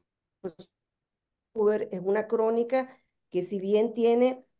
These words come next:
un trasfondo político, social, cultural, etcétera, es, eh, eminentemente jurídica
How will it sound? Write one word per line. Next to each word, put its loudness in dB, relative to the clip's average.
un 0
trasfondo 2
político, 0
social, 4
cultural, 4
etcétera, -4
es, 2
eh, 4
eminentemente 2
jurídica -2